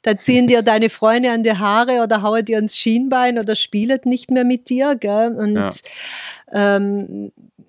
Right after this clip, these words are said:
Speaker 1: ja, ähm,
Speaker 2: Später dann
Speaker 1: je
Speaker 2: nicht
Speaker 1: weiter es
Speaker 2: mehr.
Speaker 1: hochgeht, gell, sagt
Speaker 2: Mhm.
Speaker 1: dir das niemand mehr.
Speaker 2: So ist es, ja.
Speaker 1: Und, aber, ich meine, die Voraussetzung, dass man auch Kritik dann annimmt,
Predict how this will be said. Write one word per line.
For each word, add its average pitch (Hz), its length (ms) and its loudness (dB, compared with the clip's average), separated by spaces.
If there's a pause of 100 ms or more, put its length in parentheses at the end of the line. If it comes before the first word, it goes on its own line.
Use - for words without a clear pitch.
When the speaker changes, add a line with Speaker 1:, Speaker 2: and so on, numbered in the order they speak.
(380)
Speaker 1:
ja, 220 380 -2 (880)
ähm, 180 540 -4 (340)
Speaker 2:
Später 95 280 -10
dann 95 180 -4
Speaker 1:
je 220 80 4
Speaker 2:
nicht 202 80 0
Speaker 1:
weiter 220 280 2
es 180 140 -6
Speaker 2:
mehr. 233 80 4
Speaker 1:
hochgeht, 285 600 -2 (160)
gell, 226 240 2
sagt 214 220 -2
Speaker 2:
Mhm. 208 40 -6
Speaker 1:
dir 254 140 0
das 240 280 0
niemand 233 480 0
mehr. 170 360 -4 (200)
Speaker 2:
So - 80 -18
ist 95 120 -12
es, 90 180 -8
ja. 92 140 -8 (100)
Speaker 1:
Und, 214 500 0 (300)
aber, 208 420 0 (160)
ich 208 100 -8
meine, 220 180 2
die 208 100 -2
Voraussetzung, 233 800 0
dass 220 180 -2
man 208 120 0
auch 196 120 0
Kritik - 460 -8
dann 208 180 -2
annimmt, 226 560 -2